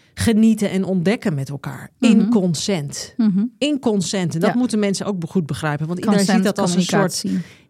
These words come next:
Speaker 1: Ja, het is iets prachtigs.
Speaker 2: Ja, absoluut. Tantra en B D S M is echt perfecte playground voor veel meer dan alleen, eh, wat de naam zegt.
Speaker 1: Ja.
Speaker 2: Kijk, als kinderen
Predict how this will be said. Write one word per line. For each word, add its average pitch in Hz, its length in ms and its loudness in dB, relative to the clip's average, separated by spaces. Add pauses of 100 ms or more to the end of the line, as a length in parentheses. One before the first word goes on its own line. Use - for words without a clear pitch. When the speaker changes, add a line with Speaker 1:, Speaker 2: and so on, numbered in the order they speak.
(100)
Speaker 1:
Ja, 311 240 0
het 180 100 -2
is 202 160 -2
iets 262 220 -2
prachtigs. - 640 -4
Speaker 2:
Ja, 233 220 2
absoluut. 226 520 -2 (380)
Tantra 226 420 2
en 190 120 2
B 185 40 2
D 196 220 2
S - 40 -2
M 196 160 0
is 196 120 -2
echt - 340 -2
perfecte 220 600 -4
playground 196 600 -2
voor 180 320 -2 (100)
veel 233 300 2
meer 185 240 0
dan 170 160 -2
alleen, 175 540 0
eh, 175 260 -2 (280)
wat 175 200 -4
de 175 60 0
naam 165 260 0
zegt. 185 520 -4
Speaker 1:
Ja. 208 200 4 (100)
Speaker 2:
Kijk, 175 260 -4
als - 200 -4
kinderen 214 480 0